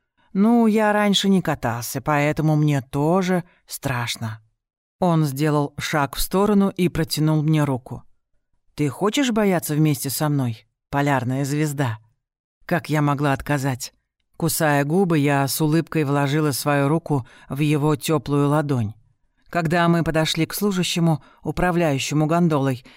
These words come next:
Демир купил два билета. Потом мы стали ждать, когда гондола остановится, но нас уже никто не ждал. Хотя полдень —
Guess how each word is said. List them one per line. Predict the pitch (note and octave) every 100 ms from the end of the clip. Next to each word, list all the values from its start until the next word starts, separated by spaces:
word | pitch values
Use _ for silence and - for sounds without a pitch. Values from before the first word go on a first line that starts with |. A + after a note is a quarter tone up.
| -
Демир | E3 F3 G3+ A#3+
купил | - D#3+ G#3 F3+
два | D#3 E3+
билета. | D#3+ B2 G#2+ - A2+ - _ _ _
Потом | - - C#4 B3+
мы | G#3
стали | - G#3+ G3+
ждать, | E3 D3 F#3+ A3+ -
когда | D#3 D3+ D#3
гондола | D3 D3 D3+ D#3 D3
остановится, | C#3+ - D3 D3 G#3 G3+ - E3 - _ _ -
но | E3+ E3+ E3
нас | F3+ A3 G#3 -
уже | F#3+ F3+ F#3
никто | F#3+ G3 -
не | C3 A#2+
ждал. | A2+ A#2+ A2 - _ _ _ _ _
Хотя | - D3 C#3+ D3+ C3
полдень — | B2 G3+ A3 D#3+ C#3 A#2+